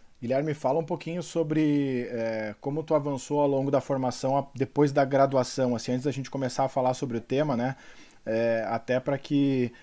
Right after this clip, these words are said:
é, os colegas e profissionais da área aí possam entender um pouquinho, já que nós vamos falar sobre carreira, né, esse é só o primeiro episódio que a gente vai abordar esse tema,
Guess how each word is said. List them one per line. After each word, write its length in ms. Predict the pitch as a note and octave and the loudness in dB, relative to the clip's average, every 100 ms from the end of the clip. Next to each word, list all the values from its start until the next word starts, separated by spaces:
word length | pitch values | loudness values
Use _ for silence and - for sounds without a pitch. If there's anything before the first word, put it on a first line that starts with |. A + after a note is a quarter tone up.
| - - | -16 -6
é, 200 | A2+ A2+ | -2 0
os 200 | A#2 A#2+ | -2 -4
colegas 440 | - C3 D3+ C#3+ C3+ | 0 2 4 2 0
e 20 | |
profissionais 640 | C3+ B2+ C#3 B2 C3 B2+ | -6 -6 -4 -2 -2 0
da 120 | B2 | 0
área 240 | A#2+ C3+ C3 | 0 0 0
aí 140 | C3 | -2
possam 380 | B2+ B2+ C3+ C#3 | 0 -2 -2 -6
entender 380 | B2+ C3 A#2 C3+ | -4 -2 0 -2
um 100 | C3 | -2
pouquinho, 420 | B2+ - C#3+ C3 | -8 -4 -4 -2
já 160 | B2+ | -2
que 80 | B2+ | -2
nós 140 | C3+ B2 | -4 -4
vamos 180 | C3 | -6
falar 220 | - C3 B2+ | -2 -2 -2
sobre 260 | C#3 B2 | -4 -6
carreira, 640 | - A#2+ G2+ A2+ C#3+ B2+ G#2+ | -4 -4 -2 0 2 2 -2
né, 240 | A#2+ C#3 | -4 -4
esse 260 | A#2+ B2+ C#3+ | -4 -4 -4
é 40 | |
só 220 | B2 C#3+ D#3 | -2 0 0
o 60 | |
primeiro 320 | D3+ C3+ C3+ | -2 -4 -2
episódio 500 | D3 C3+ G#2+ B2 C#3 | -2 -4 0 0 0
que 80 | C3+ | -2
a 40 | A#2 | -6
gente 160 | A#2 | -4
vai 100 | A#2+ | -4
abordar 340 | A#2+ A2+ A2 A#2+ | -4 -4 -2 -4
esse 160 | - | -4
tema, 340 | - A#2 D3 | -4 -2 -4